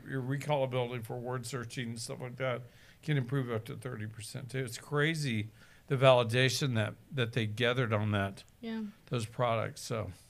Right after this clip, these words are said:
Speaker 1: yeah, we're gonna get more validation with some of the stuff we've developed, though we have the license on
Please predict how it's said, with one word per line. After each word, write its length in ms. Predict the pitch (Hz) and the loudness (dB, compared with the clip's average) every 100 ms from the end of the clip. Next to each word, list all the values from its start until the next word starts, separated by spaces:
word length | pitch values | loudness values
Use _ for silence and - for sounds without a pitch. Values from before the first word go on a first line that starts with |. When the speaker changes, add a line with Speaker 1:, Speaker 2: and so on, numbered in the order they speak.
| - - - - - - | -20 -20 -20 -20 -20 -6
Speaker 1:
yeah, 120 | - 139 | 4 6
we're 180 | 147 | 8
gonna 120 | 160 151 | 8 8
get 140 | 131 | 6
more 220 | 127 131 | 4 4
validation 560 | 139 127 117 113 117 127 | 8 8 8 2 -2 -4
with 100 | 117 | -4
some 180 | - 123 | -2 -2
of 60 | |
the 60 | 113 | -2
stuff 260 | - 120 117 | -2 -2 -2
we've 200 | 123 127 | -6 -6
developed, 560 | 123 113 107 107 - - - - - | -2 0 0 -2 -8 -20 -20 -20 -6
though 100 | - | 2
we 140 | 123 139 | 6 8
have 140 | 131 | 8
the 80 | 113 | 4
license 560 | 107 113 120 120 110 98 | 6 6 4 -2 -4 -2
on 300 | 98 98 | -2 -2